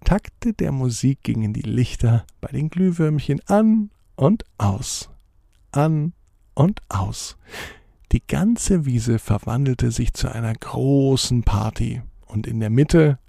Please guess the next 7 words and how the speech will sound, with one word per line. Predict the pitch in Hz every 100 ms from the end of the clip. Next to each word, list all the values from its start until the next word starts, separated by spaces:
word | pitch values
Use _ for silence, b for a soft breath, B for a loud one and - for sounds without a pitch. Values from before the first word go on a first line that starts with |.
| _ -
Marie. | 127 143 147 127 107 104 113 117 - - B B B B B
Sie | 120 127 120
hatte | 110 - 123
es | 110 -
schon | - 113 -
immer | - 98 98
geahnt, | 107 - 107 110 107